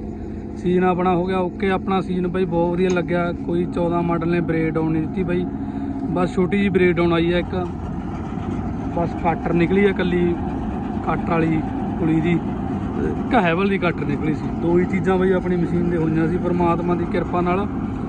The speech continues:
ਵਾਹਿਗੁਰੂ ਦੀ ਕਿਰਪਾ ਨਾਲ ਬਾਈ ਆਪਣਾ ਸੀਜ਼ਨ ਤੇ ਮਸ਼ੀਨ ਦੋਨੇ ਸੇਫਟੀ ਨਾਲ ਵਧੀਆ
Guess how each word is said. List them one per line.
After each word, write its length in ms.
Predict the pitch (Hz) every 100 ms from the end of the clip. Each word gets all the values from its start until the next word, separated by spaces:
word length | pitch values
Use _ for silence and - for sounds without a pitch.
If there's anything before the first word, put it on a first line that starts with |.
| - - - - - - - - -
ਵਾਹਿਗੁਰੂ 400 | 170 175 190 220
ਦੀ 100 | 226
ਕਿਰਪਾ 340 | 220 214 220 208
ਨਾਲ 160 | 208
ਬਾਈ 180 | 208 214
ਆਪਣਾ 240 | 196 196 202
ਸੀਜ਼ਨ 440 | - 190 190 196 175 - -
ਤੇ 100 | 185
ਮਸ਼ੀਨ 400 | 180 - 175 170
ਦੋਨੇ 300 | 165 170 190 160 - - - -
ਸੇਫਟੀ 380 | 165 156 127 160
ਨਾਲ 180 | 160 156
ਵਧੀਆ 340 | 147 160 175